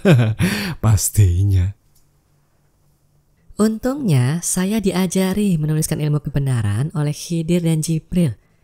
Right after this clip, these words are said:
Speaker 2: Saya diajari cara mengelola proyek dan membangun rumah oleh Adam. Saya diajari melobi bisnis dan sosial kemasyarakatan oleh Eva.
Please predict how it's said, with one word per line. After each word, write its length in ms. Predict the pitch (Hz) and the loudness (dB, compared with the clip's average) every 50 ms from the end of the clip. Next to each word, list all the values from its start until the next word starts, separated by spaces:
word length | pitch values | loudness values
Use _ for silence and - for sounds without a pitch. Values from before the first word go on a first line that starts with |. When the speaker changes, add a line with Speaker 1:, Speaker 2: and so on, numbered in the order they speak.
| _ _ _ _ _ _ _ _ _ _ _ _ | _ _ _ _ _ _ _ _ _ _ _ _
Speaker 2:
Saya 240 | - - 185 196 208 | -2 0 0 0 2
diajari 600 | 185 180 175 175 160 160 175 180 185 208 208 208 180 | 2 2 2 0 0 0 0 0 0 0 0 -2 -2
cara 220 | - 170 156 147 | -2 -4 -2 -2
mengelola 560 | 147 151 151 143 143 143 143 143 143 143 143 - | -2 -4 -4 -4 -4 -4 -4 -4 -2 -4 -4 -2
proyek 460 | - 143 139 143 131 117 123 - - | -2 -2 -2 0 0 0 -2 -2 -2
dan 160 | - 143 143 | -2 -2 -2
membangun 400 | 143 135 139 135 135 135 135 135 | -2 -2 -2 -2 -2 -2 -2 -2
rumah 560 | 143 170 180 175 151 120 101 104 123 127 - - | -2 -2 -2 -2 -2 -2 -2 -2 -2 -4 -6 -6
oleh 220 | 185 135 143 139 - | -4 -2 -2 -2 -2
Adam. 480 | 175 160 160 160 175 180 175 127 101 - - _ _ _ _ _ _ _ _ _ _ _ _ _ _ _ _ | -2 -2 -2 0 -2 -2 -2 -2 -6 -12 -18 _ _ _ _ _ _ _ _ _ _ _ _ _ _ _ _
Saya 300 | - - - 196 226 233 | -6 0 0 2 2 4
diajari 560 | 190 185 175 180 165 170 185 190 196 208 214 | 2 2 2 2 0 0 -2 0 0 0 0
melobi 400 | 208 185 175 165 160 156 151 151 | 0 0 0 0 0 0 0 -2
bisnis 480 | 139 143 156 175 170 - - 127 123 - | 0 0 -2 -2 -2 -2 -4 -4 -4 -2
dan 160 | - 135 139 | -2 -2 -2
sosial 460 | - - 156 147 - - 151 147 147 | -2 -4 -4 -4 -2 -2 -2 -2 -2
kemasyarakatan 1000 | - 147 143 147 - - 156 165 170 - - 185 190 - _ - 104 104 139 - | -2 -2 -4 -2 -2 -2 -2 -4 -4 -4 -4 -6 -6 -4 _ -2 -2 -2 -2 -2
oleh 220 | 143 143 143 147 - | -2 -2 -2 -2 -2
Eva. 540 | - 156 156 - - - 170 160 123 - | -2 -4 -4 -4 -4 -4 -4 -4 -4 -6